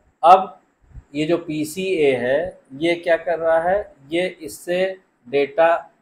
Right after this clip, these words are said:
उसको भेज भी सकता है, ले भी सकता है। ठीक, similarly हमने कहा ये भी ऐसे जुड़ा हुआ है और ये भी ऐसे ही जुड़ा हुआ है, ये इससे communicate कर सकते हैं content network से।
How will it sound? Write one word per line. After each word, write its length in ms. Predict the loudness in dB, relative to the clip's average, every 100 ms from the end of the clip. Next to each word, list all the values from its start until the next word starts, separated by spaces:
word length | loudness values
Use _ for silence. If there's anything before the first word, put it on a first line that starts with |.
| _ _ _ _
उसको 260 | -20 -4 -4
भेज 360 | -2 -2 -2 -2
भी 100 | -6
सकता 440 | -8 -10 0 2
है, 160 | 4 2
ले 220 | 2 0
भी 120 | -4
सकता 460 | -10 -20 _ -20 -20
है। 60 | -20 _ _ _ _ _ _ _
ठीक, 300 | -2 -2 -4 -18 _ _ _ -8
similarly 500 | -4 0 2 2 2
हमने 240 | 2 -2
कहा 220 | 4 6
ये 260 | 6 4 0
भी 160 | 2 0
ऐसे 260 | 0 -4
जुड़ा 260 | -4 0 0
हुआ 340 | 2 2 2
है 260 | 0 -4 -8 _ _ _ _ _ _ _ _ _ _ _ _ _ _ _ _ _ _ _ _ _ _ 8
और 320 | 8 8 4
ये 120 | 2
भी 200 | 2 2
ऐसे 280 | 2 0 -4
ही 60 | -8
जुड़ा 240 | -10 -12
हुआ 320 | -14 -16 -20
है, 160 | -20 -20 _ _ _ -4
ये 180 | 0 0
इससे 280 | -2 -6 -2
communicate 580 | -2 -2 -2 -2 0
कर 120 | -2 -2
सकते 340 | -6 -12 -14
हैं 100 | -2
content 380 | 0 0 0 -4
network 400 | -6 -10 -16 -18
से। 240 | _ -20